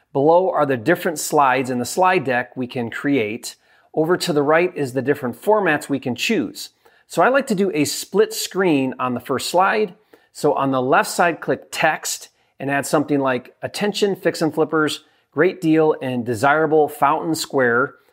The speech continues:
which is a hot neighborhood in Indianapolis. Then the address. As far as the text, you have two options, small and big, so you have to make that work with the text you put in.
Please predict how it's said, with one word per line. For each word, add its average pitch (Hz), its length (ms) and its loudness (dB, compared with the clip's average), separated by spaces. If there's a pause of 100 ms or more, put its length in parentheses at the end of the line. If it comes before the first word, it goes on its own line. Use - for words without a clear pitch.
(120)
which - 320 -6
is 123 120 -4
a 123 60 -4
hot 123 240 0
neighborhood 120 480 -4
in 117 100 -10
Indianapolis. 120 840 -4 (380)
Then 143 160 0
the 151 160 0
address. 127 520 -2 (120)
As 131 160 -8
far 165 260 4
as 135 140 0
the 131 120 -2
text, 226 520 -4
you 330 80 2
have 143 100 -2
two 185 160 2
options, - 560 -2
small 143 640 0
and 170 240 -6
big, 131 440 0 (220)
so - 140 -8
you 156 80 2
have 156 80 -8
to 151 80 -2
make 156 320 0
that 175 200 0
work 139 300 -2
with 131 120 -8
the 120 100 -6
text - 400 -4
you 110 80 -8
put 120 180 -8
in. 104 360 -4